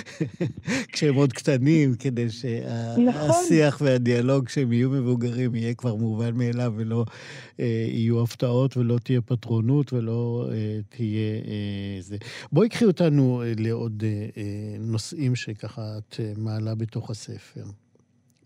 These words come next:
Speaker 1: את יודעת
Speaker 2: כן,
Speaker 1: מה? אני
Speaker 2: אז,
Speaker 1: אבחר, אם
Speaker 2: אה,
Speaker 1: לא אכפת לך.
Speaker 2: יאללה, קדימה,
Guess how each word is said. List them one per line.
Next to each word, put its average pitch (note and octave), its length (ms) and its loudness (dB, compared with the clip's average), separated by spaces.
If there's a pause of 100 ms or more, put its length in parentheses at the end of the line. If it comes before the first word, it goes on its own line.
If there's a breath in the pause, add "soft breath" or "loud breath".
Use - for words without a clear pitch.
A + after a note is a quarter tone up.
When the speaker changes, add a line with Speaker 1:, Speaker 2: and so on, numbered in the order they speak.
(140)
Speaker 1:
את C3+ 80 -6
יודעת D#3+ 160 2
Speaker 2:
כן, F3+ 80 0
Speaker 1:
מה? F3 100 4
אני D#3+ 200 8
Speaker 2:
אז, E3 60 4
Speaker 1:
אבחר, C3 220 2
אם A#2+ 140 4
Speaker 2:
אה, A#2+ 60 4
Speaker 1:
לא A#2 120 2
אכפת A2 400 -6
לך. G#2 160 -6 (260)
Speaker 2:
יאללה, G3+ 380 0
קדימה, G3 540 -6